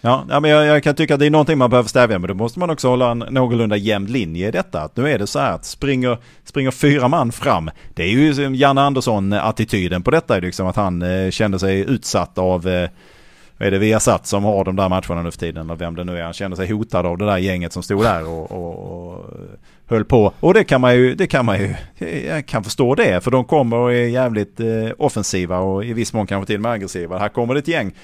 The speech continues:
som tycker det är för jäkligt att de har gjort bort sig och råkat släppa in ett mål,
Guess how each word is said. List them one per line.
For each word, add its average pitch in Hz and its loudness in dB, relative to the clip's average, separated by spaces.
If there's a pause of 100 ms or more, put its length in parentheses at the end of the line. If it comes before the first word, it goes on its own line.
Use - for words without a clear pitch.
(120)
som 110 -12
tycker 120 -2
det 113 0
är - -2
för - -6
jäkligt 131 -2 (140)
att - -6
de 135 0
har 113 0
gjort 135 0
bort 170 4
sig 101 -2 (180)
och 120 -4
råkat 139 0
släppa 135 0
in 127 2
ett 127 0
mål, 92 2